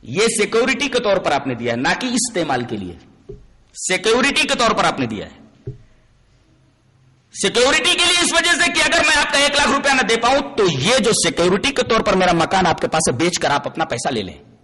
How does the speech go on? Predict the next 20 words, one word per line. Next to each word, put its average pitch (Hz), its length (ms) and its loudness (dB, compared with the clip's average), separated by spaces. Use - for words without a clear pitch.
صرف 202 240 -2
اس 269 100 2
لیے 233 180 2
ہے، 104 80 -2
نہ 170 80 0
کہ 294 100 -2
انتفاع 196 280 -2
کے 113 120 -8
لیے۔ 85 180 -14
اس 214 160 0
وجہ 220 180 0
سے 214 80 -4
بعض 170 180 0
لوگوں 160 180 -2
نے 151 80 -4
کہا 147 160 -2
ہے 196 80 -4
کہ 180 100 -4
اراضی 165 720 0
مرہونہ 190 580 0